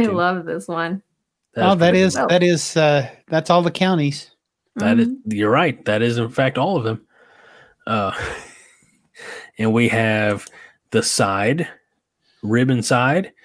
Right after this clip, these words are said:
Speaker 1: not the victory, but the,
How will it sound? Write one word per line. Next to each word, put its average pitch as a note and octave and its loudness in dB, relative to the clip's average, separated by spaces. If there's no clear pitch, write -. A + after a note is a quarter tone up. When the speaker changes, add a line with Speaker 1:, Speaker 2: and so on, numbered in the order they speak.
Speaker 1:
not C#3+ 0
the C3+ 0
victory, D3+ 0
but A#2+ 0
the, G#2+ -4